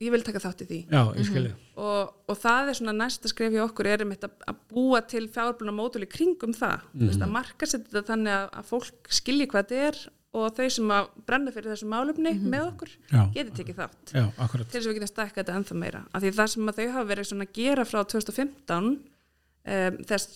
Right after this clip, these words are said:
Speaker 1: samtökin eru í raun stofnuð, er að, hérna, þróa þessa hugmyndafræði og hún
Speaker 3: Mm.
Speaker 1: hefur, það, það hefur ekkert endilega þurft kannski jafn mikið fjármagn eins og þarf síðan til þess að stækka þetta.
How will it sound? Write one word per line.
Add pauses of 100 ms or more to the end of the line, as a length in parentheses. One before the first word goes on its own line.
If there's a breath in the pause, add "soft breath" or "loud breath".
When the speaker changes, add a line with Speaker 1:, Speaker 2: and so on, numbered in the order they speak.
Speaker 1:
samtökin
eru
í
raun
stofnuð, (580)
er
að,
hérna,
þróa
þessa
hugmyndafræði
og
hún
Speaker 3:
Mm.
Speaker 1:
hefur, (180)
það, (200)
það
hefur
ekkert
endilega
þurft
kannski
jafn
mikið
fjármagn
eins
og
þarf
síðan
til
þess
að
stækka
þetta.